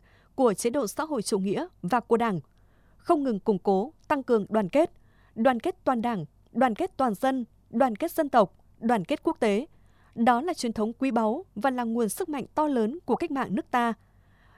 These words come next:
Chủ tịch Hồ Chí Minh đã tổng kết, "Đoàn kết, đoàn kết, đại đoàn kết,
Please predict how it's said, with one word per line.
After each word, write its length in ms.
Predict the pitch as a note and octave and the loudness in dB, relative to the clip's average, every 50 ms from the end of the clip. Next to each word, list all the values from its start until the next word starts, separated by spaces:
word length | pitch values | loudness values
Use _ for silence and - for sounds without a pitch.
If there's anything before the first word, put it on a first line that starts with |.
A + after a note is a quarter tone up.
| _ _ | _ _
Chủ 140 | - - C#4+ | -4 -4 -2
tịch 180 | - C4+ B3 - | -2 -2 -4 -2
Hồ 120 | B3+ A#3 | -2 -2
Chí 160 | - - A3 | 0 0 -2
Minh 300 | A#3+ D4 D4+ C#4 C4+ B3 | -2 -2 -4 -4 -4 -2
đã 100 | A3+ C4 | -2 -2
tổng 200 | - - A3 F3 | 0 0 0 0
kết, 240 | - - C4+ E4 - _ _ _ _ _ _ _ _ _ | 0 0 -2 -2 -2 _ _ _ _ _ _ _ _ _
"Đoàn 300 | - G3+ G#3+ C4+ C4+ A#3+ | -2 0 2 2 2 0
kết, 240 | G#3+ - D#4 F4+ - _ _ _ - | 2 2 2 2 2 _ _ _ -2
đoàn 220 | A#3+ C4 C4 G#3 | 0 0 0 0
kết, 240 | - - C#4+ F4 - - - - - | 2 2 2 2 0 -2 -12 -8 -2
đại 200 | A3+ B3 C4 - - | 0 0 0 0 0
đoàn 220 | A3 A#3+ A3+ F3+ | 0 0 0 2
kết, 220 | - C4+ D4 E4+ | 2 2 2 2